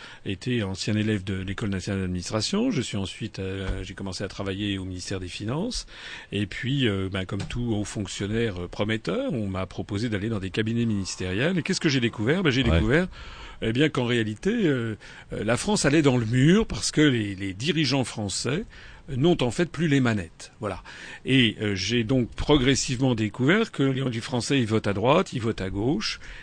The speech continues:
Speaker 1: et puis en fait, ils ont les mêmes pantins qui appliquent les directives de Bruxelles pour la Commission européenne, euh, de la Banque centrale européenne à Francfort pour l'euro,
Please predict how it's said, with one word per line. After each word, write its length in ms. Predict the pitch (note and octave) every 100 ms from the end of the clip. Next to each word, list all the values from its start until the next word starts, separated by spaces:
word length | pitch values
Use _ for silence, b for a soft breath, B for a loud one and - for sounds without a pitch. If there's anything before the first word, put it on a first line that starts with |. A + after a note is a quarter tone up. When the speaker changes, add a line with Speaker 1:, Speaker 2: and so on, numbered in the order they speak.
| B
Speaker 1:
et 120 | G2+ F#2+
puis 220 | - C#3+
en 100 | G#2
fait, 260 | - F3+
ils 180 | D3 A2
ont 60 | C#3+
les 120 | A#2+
mêmes 360 | A#2+ C#3 A#2 F2+
pantins 560 | C3+ C3 - A#2 F3+ F#3
qui 280 | - B2+ C3+
appliquent 460 | A#2 - D3+ F3
les 100 | C3+
directives 680 | A2+ A#2+ G#2 - - C3+ E3+
de 120 | C#3+ B2+
Bruxelles 640 | A2 G#2+ - B2 A2+ F#2+ B B B B
pour 120 | A#2
la 80 | A2
Commission 400 | B2 A2 - G#2+
européenne, 560 | F#2+ - G2 C3 G3 G#3 B B B -
euh, 120 | A2
de 160 | A2 D3
la 260 | C3 A#2+
Banque 240 | A2+ C#3 -
centrale 360 | B2+ - A#2
européenne 380 | A2 A2+ A2+ A2
à 60 | G#2
Francfort 440 | A#2 G2+ B2 G#2
pour 200 | - F#2
l'euro, 500 | F#2+ F#2 A2+ F#3